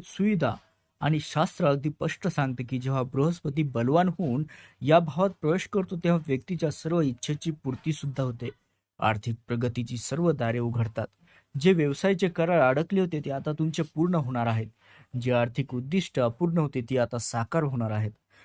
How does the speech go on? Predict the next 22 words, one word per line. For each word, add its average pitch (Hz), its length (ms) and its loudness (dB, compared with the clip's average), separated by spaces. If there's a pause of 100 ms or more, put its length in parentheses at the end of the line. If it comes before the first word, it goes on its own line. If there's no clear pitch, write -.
(160)
आतापर्यंत 123 600 0
जर 131 280 2
उत्पन्नाचे 127 800 0
स्रोत - 760 2
मर्यादित 135 560 2
होते, 170 240 -4
प्रमोशनाची 131 840 -2
वाट 127 300 2 (100)
पाहत 170 220 0
होता 190 200 2
तुम्ही 175 420 0 (280)
आणि 147 140 2
मोठे 190 300 4 (100)
आर्थिक 156 520 2
लाभ 131 360 4
फक्त 160 240 -4
स्वप्नामध्येच 147 840 -2
मर्यादित 135 440 -2
होते, 170 320 -2
तर 123 160 -4 (140)
तयार 131 280 2
राहा. 117 160 -4